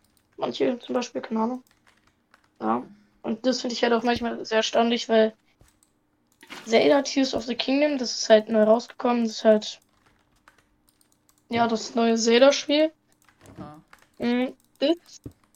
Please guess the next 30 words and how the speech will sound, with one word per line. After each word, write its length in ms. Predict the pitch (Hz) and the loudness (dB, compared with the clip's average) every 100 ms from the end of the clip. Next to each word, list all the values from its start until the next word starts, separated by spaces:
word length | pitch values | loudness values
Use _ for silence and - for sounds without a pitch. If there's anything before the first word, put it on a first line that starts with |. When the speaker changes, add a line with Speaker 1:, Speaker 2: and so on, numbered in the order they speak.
| _ - | _ -4
Speaker 1:
hat 180 | 240 | 0
halt 160 | 240 233 | 0 0
wirklich, 460 | 269 269 262 - - _ _ _ _ - - - | -2 -2 -4 -6 -12 _ _ _ _ -20 -18 -18
ich 120 | - | -14
würd 120 | - | -12
sagen, 200 | - - - | -12 -12 -12
dieselbe, 500 | - - 226 226 214 - - - - - - - - - - | -4 0 0 -2 -6 -12 -20 -18 -16 -16 -20 -18 -16 -16 -8
selbe 280 | - 226 220 | -2 0 2
Grafik. 500 | 226 233 226 254 - | 6 6 6 2 2
Also 180 | 220 226 | 0 -2
es 220 | 214 - | 0 2
wird 140 | 247 | 4
halt 100 | 233 | 4
alles 220 | 240 247 | 4 2
nur 100 | 254 | 0
auf 80 | 233 | -2
dreißig 400 | - 240 233 - | 0 0 0 -2
F 140 | 226 - | -4 -2
P 140 | 240 | 0
S, 220 | 240 262 | 0 -2
beziehungsweise, 640 | - - 233 226 214 220 - - - | -6 -4 -2 -2 -2 -4 -8 -16 -18
ähm, 100 | - _ | -18 _
auch 220 | - 226 - | -6 -4 -2
sechzig 500 | 233 247 - 269 269 | 0 0 -2 0 0
F 160 | 254 | -2
P 160 | - 254 | 0 4
S, 400 | 269 294 - - _ _ _ _ _ _ _ _ _ _ - - _ _ _ - - | 6 4 -2 -10 _ _ _ _ _ _ _ _ _ _ -20 -20 _ _ _ -12 0
ähm, 400 | 233 233 240 254 - _ _ _ - | 2 2 0 -6 -14 _ _ _ -4
übertragen, 680 | 247 233 - 247 254 262 | -2 0 2 4 4 2
aber 340 | 262 226 220 | 0 4 4